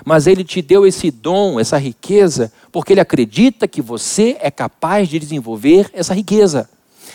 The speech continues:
Vejam comigo o verso de número quinze outra vez.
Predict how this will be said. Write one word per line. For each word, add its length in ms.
Vejam 300
comigo 340
o 40
verso 260
de 80
número 240
quinze 220
outra 220
vez. 420